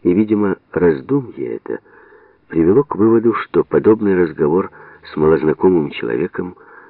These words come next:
вести не следует. Бова закурил.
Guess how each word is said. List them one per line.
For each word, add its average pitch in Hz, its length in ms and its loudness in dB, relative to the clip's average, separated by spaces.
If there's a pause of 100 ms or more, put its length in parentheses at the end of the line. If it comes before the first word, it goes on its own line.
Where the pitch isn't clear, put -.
(100)
вести 67 500 -4
не 90 140 -10
следует. - 540 -10 (2750)
Бова 104 280 4
закурил. 95 600 -4